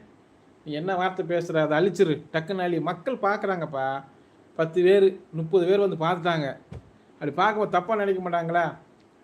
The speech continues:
அதுக்கு தான் கொஞ்சம் அறிவு வேணுங்குது. சரி, ஓகே, நீ வேண்டாம். உன்னை நான் வந்து, நீ தப்பா பேசிட்ட. நீ வந்து உன்னை, உன்னோட என் குரூப்ல இருக்கக்கூடாது. உன்னை லாக் பண்றேன். அவ்வளவுதான். நான் வந்து எந்த ஊருக்காரன் தெரியுமா? திருநெல்வேலிக்காரன்.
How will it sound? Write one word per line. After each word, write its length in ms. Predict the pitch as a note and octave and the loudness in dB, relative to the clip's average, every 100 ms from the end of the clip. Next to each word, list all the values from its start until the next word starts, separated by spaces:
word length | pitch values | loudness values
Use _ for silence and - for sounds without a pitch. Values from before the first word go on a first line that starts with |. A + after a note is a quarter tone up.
| _ _ _ _ - - | _ _ _ _ -20 -16
அதுக்கு 200 | E3 F#3 | -10 -8
தான் 180 | G#3+ | -8
கொஞ்சம் 340 | F#3+ F#3 F3+ F#3 | -6 -6 -4 -2
அறிவு 400 | D#3+ E3 F#3 D#3+ | 0 2 2 2
வேணுங்குது. 480 | D#3+ E3+ D#3+ D3+ - | 0 0 -4 -4 -6
சரி, 240 | - F#3 | -4 0
ஓகே, 480 | F3+ F#3 F#3 F#3 - | 2 2 0 -4 -6
நீ 120 | D#3+ | -8
வேண்டாம். 400 | D3+ D#3+ E3+ D#3+ - - _ _ - | -4 -2 -2 -4 -6 -20 _ _ -8
உன்னை 200 | D3+ D3+ | -4 -4
நான் 200 | D3+ D3+ | -2 0
வந்து, 460 | D#3+ F3+ A3+ A3+ - - _ _ - - - _ _ _ _ - - | 0 4 4 2 -8 -20 _ _ -20 -20 -20 _ _ _ _ -20 -10
நீ 160 | D#3 D3+ | -4 -4
தப்பா 340 | D3 D#3+ F#3 | 0 -2 0
பேசிட்ட. 520 | F#3+ F3 F3 E3+ D3+ - - | 0 0 0 -2 -4 -4 -10
நீ 180 | D#3 D#3+ | -4 -2
வந்து 420 | D#3 D#3+ F#3 F3 | -2 0 0 2
உன்னை, 180 | D#3 D#3 | 0 -2
உன்னோட 460 | D3 D3 D#3 D#3 | -4 -2 -2 0
என் 240 | D3+ D3 C#3+ | 0 -4 -4
குரூப்ல 260 | F3 F3 E3 | -2 0 2
இருக்கக்கூடாது. 540 | D#3+ E3+ D#3+ D3 C#3 | 0 0 0 0 -2
உன்னை 180 | C#3 C3+ | -6 -2
லாக் 280 | C#3+ D#3+ E3 | -2 -2 -2
பண்றேன். 280 | D3+ C3 - - - _ - - - - _ - - - | -6 -6 -12 -20 -20 _ -20 -20 -20 -20 _ -20 -20 -12
அவ்வளவுதான். 580 | G#3 A#3+ B3 A3+ C#3 - - - - | -6 -2 2 2 0 -6 -20 -20 -12
நான் 280 | D#3 F3 F3 | -4 -2 0
வந்து 320 | F3+ G3 A3 F#3+ G#3+ A3+ G3 D3+ | 0 4 6 6 6 4 4 0
எந்த 220 | D#3+ G3+ | -2 4
ஊருக்காரன் 340 | G#3 G3 F#3+ | 4 6 4
தெரியுமா? 300 | F#3 F3+ G3 | 4 2 2
திருநெல்வேலிக்காரன். 840 | G3 D#3+ F#3 G#3+ G#3 F#3 E3 C3+ | 0 0 0 4 2 4 2 2